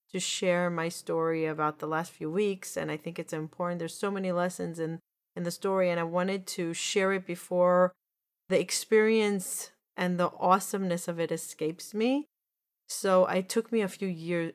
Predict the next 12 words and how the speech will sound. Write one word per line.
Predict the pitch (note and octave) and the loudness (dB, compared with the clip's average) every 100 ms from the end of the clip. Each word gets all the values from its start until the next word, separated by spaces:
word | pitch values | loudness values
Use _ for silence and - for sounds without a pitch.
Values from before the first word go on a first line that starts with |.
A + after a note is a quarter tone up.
| - | -4
a | F#3 F#3 | -2 -4
few | - A3 | -4 -4
days | F#3 C#3+ F#3 F3 D#3 - | -4 2 2 4 0 -4
to | F3+ | -10
process | - _ E3+ F3+ F#3 - - - - _ _ _ _ _ _ _ - | -10 _ 4 4 2 -8 -8 -12 -16 _ _ _ _ _ _ _ -2
what | F3 | 0
was | F3+ E3 | 0 -2
going | E3+ D#3+ D#3 | -2 -2 -2
on. | D3+ D3+ F3+ A3+ _ _ _ _ _ _ _ | 0 0 0 -4 _ _ _ _ _ _ _
And, | - E3+ E3 E3 E3 E3 E3+ E3 | -6 -2 0 0 0 -2 -6 -6
um, | E3 D#3+ D#3+ D#3+ D#3+ D#3+ D#3 - | -2 0 0 -2 -4 -8 -8 -4
I, | F3+ | -2